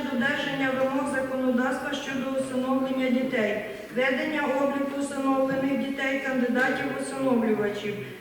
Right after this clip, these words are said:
забезпечення в межах компетенції ведення єдиного банку даних сімей потенційних усиновлювачів, забезпечення повноваження щодо усиновлення та здійснення нагляду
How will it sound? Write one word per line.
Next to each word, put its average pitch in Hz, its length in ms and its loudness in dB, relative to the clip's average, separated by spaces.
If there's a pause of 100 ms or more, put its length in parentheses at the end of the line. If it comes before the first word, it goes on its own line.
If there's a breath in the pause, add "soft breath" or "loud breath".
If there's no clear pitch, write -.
(100)
забезпечення 285 840 0
в 285 40 0
межах 285 300 0 (100)
компетенції 269 840 0
ведення 269 440 0
єдиного 254 580 2
банку 254 480 2
даних 262 360 2
сімей 254 360 0 (120)
потенційних 262 640 0 (140)
усиновлювачів, 220 880 2 (440 loud breath)
забезпечення 285 840 2
повноваження 277 800 0
щодо 269 280 0 (160)
усиновлення 254 640 2 (100)
та 247 180 0
здійснення 269 420 -2
нагляду 254 500 2